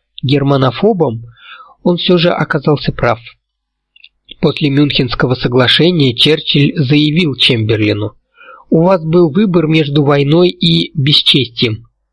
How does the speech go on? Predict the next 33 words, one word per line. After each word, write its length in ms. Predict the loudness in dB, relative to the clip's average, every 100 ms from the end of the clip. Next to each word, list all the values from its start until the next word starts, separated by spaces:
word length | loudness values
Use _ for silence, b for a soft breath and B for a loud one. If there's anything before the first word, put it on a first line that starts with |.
| -4
Вы 280 | 0 0 2
выбрали 580 | 0 2 0 2 0 0
бесчестие. 920 | 0 0 0 0 -2 -4 -4 -4 -4 -20 -10
Теперь 400 | -4 0 0 -2 -2
вы 200 | 0 0
получите 800 | 2 2 2 0 -2 -2 -2 0
войну». 600 | 0 0 0 -2 -2 -4 -14 _ _ _ _ B B B B B B B
Первого 300 | -2 0 0
сентября 500 | 0 -2 0 0 0
тысяча 300 | 0 -2 0
девятьсот 360 | 0 0 0 -2
тридцать 340 | -2 -2 -2
девятого 460 | 0 0 2 0 0
года 320 | 2 2 2
Германия 560 | 0 -2 0 0 2 0
вторглась 560 | 0 0 0 0 -2 -2
в 80 | -2
Польшу, 560 | 0 0 0 -2 -4 -6
тем 200 | -4 -2
самым 380 | -2 0 0 0
начав 400 | 0 0 0 -2 -8
Вторую 380 | -4 0 2 2
мировую 500 | 2 2 2 2 2
войну. 380 | 2 2 0 -4 _ _ -16 B B B B
Уже 240 | 0 2 2
третьего 420 | 0 -2 0 -2
сентября 540 | 0 -2 0 0 0
в 60 | 0
войну 320 | 0 0 0
вступили 500 | 0 -2 0 0 0
Франция 540 | 0 0 -2 -2 -2 -2
и 260 | 0 2
Великобритания. 1000 | 2 0 0 -2 0 0 -2 -2 -4 -6